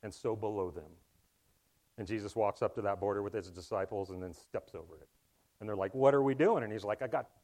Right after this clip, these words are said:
I got things to do, man." And he goes to this well where he finds a Samaritan woman. That's also a no-no.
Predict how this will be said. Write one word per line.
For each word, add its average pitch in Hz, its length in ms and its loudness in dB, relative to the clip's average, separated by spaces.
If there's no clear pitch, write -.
I - 40 -14
got - 180 -4
things 233 260 2
to - 100 0
do, 92 300 -4
man." 131 240 -6
And 127 100 -4
he 123 60 -2
goes 139 260 4
to 175 100 2
this 170 180 4
well 233 500 8
where 123 180 0
he 127 60 4
finds 123 300 2
a 120 40 -4
Samaritan 139 540 2
woman. 208 360 4
That's 147 240 2
also 175 440 6
a 175 40 2
no-no. 160 520 4